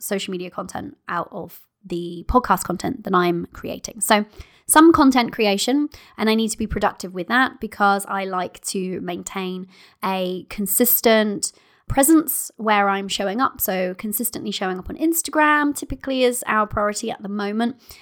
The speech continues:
um, and consistently cranking out these podcast episodes, thus evidenced by two hundred and fifty-three <laughs> we're at right now. So content is one.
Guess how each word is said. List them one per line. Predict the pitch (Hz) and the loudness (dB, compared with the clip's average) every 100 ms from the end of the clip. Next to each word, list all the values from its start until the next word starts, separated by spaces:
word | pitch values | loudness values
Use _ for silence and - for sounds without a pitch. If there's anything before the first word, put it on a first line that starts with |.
| - | 0
um, | 202 208 202 | 4 4 4
and | 202 196 | -2 -2
consistently | 196 - 190 - 190 185 185 | -4 -2 -2 -2 -4 -4 -6
cranking | - 262 302 302 311 | -2 4 4 4 4
out | 277 220 | 6 4
these | 226 220 | 2 0
podcast | - 254 226 208 208 | 0 2 4 4 4
episodes, | 202 190 190 185 185 - | -4 -4 -4 -2 -2 -4
thus | 196 190 202 - | -10 0 0 2
evidenced | 247 220 190 - | 0 2 -2 -2
by | 190 185 | 0 0
two | 185 208 | -4 -4
hundred | 190 185 | -6 -6
and | 175 180 | -10 -10
fifty-three | 185 - 185 - - 185 175 202 - 190 202 - 254 254 - | -14 -10 -10 -10 -6 -4 -4 -6 -8 -8 -4 0 2 0 0
<laughs> | - 370 403 403 403 392 285 | -4 -6 -4 -4 -2 -6 -8
we're | 190 185 | -6 -2
at | 175 | -2
right | - 185 | -4 -8
now. | - 175 175 _ _ _ _ _ - | -6 -6 -8 _ _ _ _ _ -8
So | - | -2
content | 220 247 254 349 330 | 0 2 2 2 0
is | 262 220 | -2 0
one. | 202 240 | 2 4